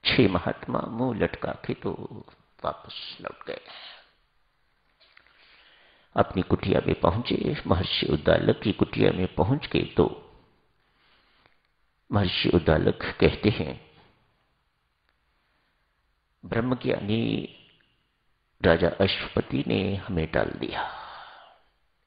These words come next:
भूल हमारी है।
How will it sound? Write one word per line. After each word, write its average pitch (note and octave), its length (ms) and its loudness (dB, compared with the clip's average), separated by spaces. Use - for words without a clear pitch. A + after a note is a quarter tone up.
भूल C#3 240 8
हमारी D3+ 380 0
है। - 420 -14